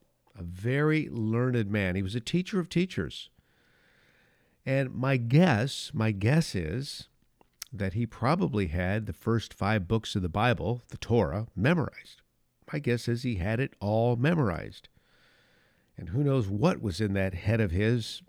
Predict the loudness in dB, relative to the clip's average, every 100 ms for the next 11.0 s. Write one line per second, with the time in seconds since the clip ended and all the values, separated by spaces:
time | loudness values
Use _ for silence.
0 | -10 2 4 6 6 6 4 0 -8 _
1 | _ _ _ _ _ _ _ _ _ _
2 | _ _ _ -16 -10 -6 -4 -2 -2 0
3 | 2 2 2 0 -4 -2 -2 -2 -2 -4
4 | -2 0 0 0 0 2 2 0 -6 _
5 | -2 0 4 4 4 2 -2 -2 0 0
6 | -4 -4 -2 -2 0 0 2 0 -2 -4
7 | -4 -6 -6 -8 -8 _ _ _ _ _
8 | _ _ _ _ -10 -8 -6 -2 0 2
9 | 0 -2 -2 -2 -2 -6 -6 -2 -2 -2
10 | -2 -2 -4 -6 -8 -6 -4 -4 -6 -12